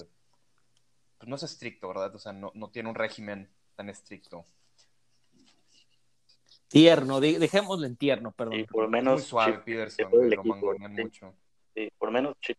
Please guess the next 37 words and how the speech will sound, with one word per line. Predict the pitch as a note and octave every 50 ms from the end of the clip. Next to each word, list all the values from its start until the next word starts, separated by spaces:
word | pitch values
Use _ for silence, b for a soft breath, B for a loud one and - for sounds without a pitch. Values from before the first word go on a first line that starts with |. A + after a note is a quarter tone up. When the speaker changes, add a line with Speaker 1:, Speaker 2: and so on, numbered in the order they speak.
| _ -
Speaker 3:
Kelly | - A2+ - -
se | - G#2+
fue | - - A#2
del | A#2 A2+ G#2
equipo, | - - - A2 _ - G3+
Speaker 2:
Sí. | - F3 E3+
Speaker 3:
sí, | D3+ C3 B2+ A2
sí, | - - -
sí. | G#2+ G#2+ - F2 - G2+ _ _ _ _ _ _ _ _ - _ _ _ _ _ _ - - - _ _ - -
Y | - A2
tiene | - - B2 C3+ D#3 D#3 C3+ - _ _ _ _ -
Peterson, | - A#2 A#2 A#2+ B2 B2 A#2+ _ - B2+ B2 B2 -
es | A2+ A2+ A2 -
eso | B2 A2+ - B2+ B2+ C3 B2+ A#2+ A2+
de | A2+ A2 G#2+ G#2 G#2 G2+ -
este, | A#2 A2 _ _ _ - B2+
este | _ _ _ - - -
tipo | - - - B2
de | A2 A2 - -
coach | - G#2+ A2 B2 - - - - -
que | - A2 G2+ G2+ G#2
es, | G2+ _ _ _ _ _ _ _ _ _ - - _ _ _ _ _ _ _ -
me | A2+ -
parece | - G#2+ G#2+ G#2+ G#2+ - A#2+ _ _
que | -
es | A#2 - _ -
tipo | A2+ - - B2
motivacional | B2 A#2+ B2+ B2 - A#2+ A2+ A2 - - - G#2+ G#2+ A2 A2+ - _ _ _ _ _ _ _ _ _ _ _ _ _ _ _ _
y | - A2 G#2+ G#2+ G#2 G#2 - G2+ G2+ G2+ _ _
que | - G#2+
sabe | - - G#2+ G#2 G#2 A2 A#2+ - _
cómo | - A2+ A2+ A2+ A2+ G#2+ G2+ - _ _ _ _ -
inyectarle | - G#2+ G#2 - - A2 - A2 A2+
esa | - -
chispa | - - - - - - - G#2+ - _ _ - - -
al | F#2+ F#2+
equipo, | F2+ - - - - -